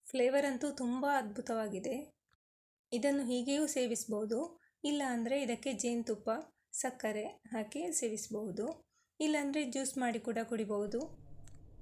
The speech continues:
ಪ್ಯಾಷನ್ ಫ್ರೂಟ್ ಜ್ಯೂಸನ್ನು ಯಾವ ರೀತಿ ಮಾಡೋದು ಅಂತೇಳಿ ಮೊದಲೇ ವಿಡಿಯೋ ಅಪ್ಲೋಡ್ ಮಾಡಿದ್ದೆ,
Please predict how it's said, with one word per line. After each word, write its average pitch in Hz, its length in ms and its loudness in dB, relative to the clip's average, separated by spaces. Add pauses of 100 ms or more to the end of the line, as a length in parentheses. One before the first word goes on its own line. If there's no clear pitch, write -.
(200)
ಪ್ಯಾಷನ್ 262 360 -2
ಫ್ರೂಟ್ 262 240 -2
ಜ್ಯೂಸನ್ನು 226 480 0
ಯಾವ 226 180 2
ರೀತಿ 214 260 -4
ಮಾಡೋದು 196 260 -2
ಅಂತೇಳಿ 190 340 -4
ಮೊದಲೇ 233 420 0
ವಿಡಿಯೋ 202 320 0
ಅಪ್ಲೋಡ್ 190 400 -2
ಮಾಡಿದ್ದೆ, 180 500 -4